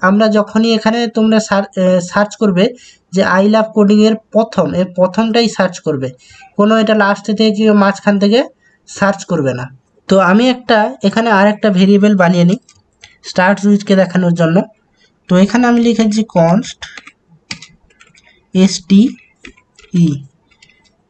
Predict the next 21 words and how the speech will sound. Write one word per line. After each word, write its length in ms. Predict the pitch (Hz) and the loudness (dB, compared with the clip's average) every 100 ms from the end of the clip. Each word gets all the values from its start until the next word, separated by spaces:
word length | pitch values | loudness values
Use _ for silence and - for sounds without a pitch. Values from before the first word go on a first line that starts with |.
| _ | _
তো 300 | 202 190 190 202 | 2 2 0 -2
এখানে 220 | 220 233 220 | -2 -2 0
equal 300 | 208 226 233 | 2 2 0
to 60 | 233 233 | 0 0
আমি 100 | 226 | 0
দিব। 200 | 208 190 254 - _ - _ _ _ | 0 0 -2 -8 _ -20 _ _ _
তো 60 | 196 | 0
এখানে 360 | 196 208 262 277 | 2 2 0 0
আমি 120 | 277 269 | 2 4
লিখব 320 | 262 214 185 233 294 _ _ _ _ _ _ _ | 2 2 0 0 -4 _ _ _ _ _ _ _
এফআই। 420 | 208 240 - 180 139 139 _ _ _ _ _ | -2 -2 -2 -4 -4 -14 _ _ _ _ _
তো 60 | 202 | 2
এফআই 340 | 202 220 240 247 | 2 2 -2 0
দেখতে 180 | 247 247 | 0 0
পাচ্ছ 180 | 254 247 | 0 0
এখানে 260 | 247 233 226 | -2 0 0
আমার 240 | 226 226 226 | 2 2 0
একটা 200 | 220 220 | -2 -4
string 380 | - 214 214 | -2 2 4
আছে 220 | 214 208 208 | 2 0 0
এফআই। 260 | 196 190 | 0 0